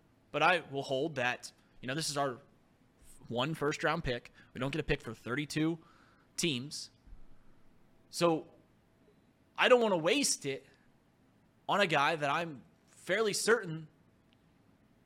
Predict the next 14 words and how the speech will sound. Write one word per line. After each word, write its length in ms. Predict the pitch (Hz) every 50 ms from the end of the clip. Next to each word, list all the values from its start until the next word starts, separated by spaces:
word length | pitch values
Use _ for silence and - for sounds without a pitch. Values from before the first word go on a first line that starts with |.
| _ _
on 120 | - 143 160
a 60 | 175
position 500 | 160 190 175 147 208 233 - 202 180 160
that 180 | 151 147 151 -
I'm 160 | - 156 185 202
fairly 440 | - - - 202 220 240 233 233
certain 480 | - - - 233 254 226 202 175 175 170 - _ _ _ _ _ _ _ _ _ _ _ _ _ _ _ _ _ _ _ _ _ _ _ _ _ _ _ _ _ _ _ _ _ - - - - - -
we 100 | 165 202
can 140 | 240 220
shore 220 | 196 - - 208 208
up 120 | 214 214
in 60 | 220
other 200 | 214 220 220 226 220
ways. 540 | 208 214 240 220 127 - - - - -